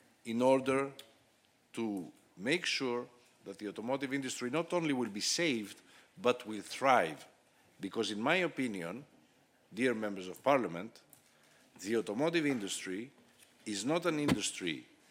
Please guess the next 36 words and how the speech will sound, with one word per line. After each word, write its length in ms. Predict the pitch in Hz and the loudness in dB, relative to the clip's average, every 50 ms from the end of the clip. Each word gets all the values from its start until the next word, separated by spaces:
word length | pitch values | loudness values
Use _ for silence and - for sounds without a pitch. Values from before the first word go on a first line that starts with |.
| _ _ _ _ | _ _ _ _
for 220 | _ - - 107 104 | _ -6 -4 -2 0
which 340 | 107 117 113 - - - - - | 0 0 0 -2 -4 -6 -6 -6
we 160 | 107 104 107 | -6 -2 0
only 300 | 113 113 110 107 104 101 | 0 0 0 0 -2 -4
need 180 | 95 95 95 85 - _ | -4 -6 -8 -8 -12 _
to 160 | - - - | -2 0 4
save 360 | - - 117 113 104 90 73 | 4 6 6 4 4 2 0
it. 240 | 69 - - - - - _ _ _ _ _ _ _ _ _ _ _ _ _ _ - - - - - - - - | -4 -10 -16 -20 -20 -20 _ _ _ _ _ _ _ _ _ _ _ _ _ _ -20 -20 -20 -20 -20 -20 -20 -6
It 200 | - 120 110 - | -4 -4 -2 -2
is 120 | 113 98 101 | -4 -2 -2
an 120 | 104 107 | -2 0
industry 600 | 127 139 139 143 131 - - - 143 143 117 98 | 0 0 0 0 -2 -2 -4 -2 0 0 0 -2
in 120 | 113 110 113 | -4 -6 -4
which 240 | 127 127 - - | -6 -6 -6 -8
we 100 | 104 101 | -8 -8
need 200 | 107 123 131 117 - - - _ _ _ _ _ - - _ - - - _ _ _ - | -6 -6 -6 -8 -10 -18 -20 _ _ _ _ _ -20 -20 _ -20 -20 -20 _ _ _ -10
to 80 | 104 95 | -8 -8
invest, 500 | 85 82 80 - 151 139 - - - - - - - - _ _ _ _ _ _ - - _ - - - _ _ _ _ _ | -8 -2 6 6 6 6 6 2 -2 -8 -16 -20 -20 -20 _ _ _ _ _ _ -20 -20 _ -20 -20 -20 _ _ _ _ _
because 320 | - 98 - 117 110 95 107 | -14 -8 -4 -2 -2 -2 -2
it 120 | 95 85 | -4 -6
is 140 | 95 87 92 | -6 -6 -4
an 120 | 87 101 | -2 -2
industry 460 | 123 143 143 147 131 - - - 131 | -2 0 0 0 -2 -2 -2 -2 -2
not 200 | 117 131 139 - | -2 -2 -2 0
only 180 | 151 143 139 135 | 0 0 0 2
that 180 | 120 120 110 - - | 0 0 -2 -2 -4
occupies 720 | 120 107 - - 95 - - 98 92 85 85 82 - - - - - - - - - _ - _ _ _ _ - | -6 -6 -6 -8 -8 0 2 2 2 2 0 -4 -8 -10 -12 -18 -20 -20 -20 -20 -20 _ -20 _ _ _ _ 6
tens 360 | 123 131 143 147 139 120 123 | 8 8 8 8 6 2 -2
of 80 | 110 - | -4 -6
thousands 800 | - - 117 113 110 110 107 87 92 87 80 - - - - - - _ _ _ - | -4 0 2 4 4 4 2 0 -4 -10 -10 -8 -8 -8 -10 -10 -14 _ _ _ -12
of, 400 | 87 90 87 - - - - - _ - | -10 -10 -10 -10 -12 -14 -16 -18 _ -10
of 280 | 85 82 - - - - | -10 -10 -10 -12 -16 -8
people 240 | - 117 107 104 104 92 - - | -8 -8 -6 -6 -10 -12 -12 -12
who 60 | 87 | -6
work 380 | 82 101 135 151 143 147 - - | -2 0 0 0 0 -4 -10 -12
there, 260 | - - 147 - | -10 -10 -10 -12